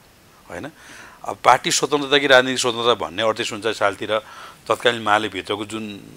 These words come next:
विवाद थियो, त्यतिखेर पनि उहाँले संयोजन गर्ने कार्य भूमिका खेल्नुभयो, जसमा चाहिँ सिपी मैनाली जबरजस्ती हटाएर झलनाथ खनाल प्रधानमन्त्री बन्नुभयो, होइन? अब माले एमालेको दौरानमा पनि यद्यपि सबभन्दा बढी प्रहार चाहिँ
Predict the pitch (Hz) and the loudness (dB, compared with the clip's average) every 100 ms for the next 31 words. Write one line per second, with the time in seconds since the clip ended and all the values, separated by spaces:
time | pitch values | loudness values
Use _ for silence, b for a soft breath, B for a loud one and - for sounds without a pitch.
0 | - 98 117 127 127 - 107 - 120 120 | -20 -10 4 8 8 8 -8 -8 -4 0
1 | 127 131 139 123 107 85 107 104 101 98 | 2 2 4 4 4 0 -2 -4 -2 -4
2 | 98 101 B B - 110 104 92 95 95 | -4 -10 B B -4 0 0 -2 -4 -4
3 | 92 92 95 104 - 101 104 95 B B | -6 -8 -2 -2 0 -4 -6 -6 B B
4 | - 110 113 107 101 98 104 101 104 101 | -10 -6 -4 -2 0 0 -2 0 0 0
5 | 85 95 95 90 87 98 98 92 95 95 | -2 0 0 -2 -4 -4 -6 -8 -4 -4
6 | 92 90 85 87 85 85 - - 92 - | -4 -8 -12 -12 -14 -18 -16 -14 -14 -14
7 | B B B B - 147 147 139 160 190 | B B B B 2 2 8 12 12 12
8 | 165 160 160 160 165 131 104 131 143 151 | 12 12 10 8 2 0 4 8 10 10
9 | 147 160 175 139 123 156 170 95 - - | 8 4 4 2 4 2 2 -4 -6 -4
10 | 123 147 151 160 160 160 160 147 101 | -2 2 4 4 6 8 8 6 -2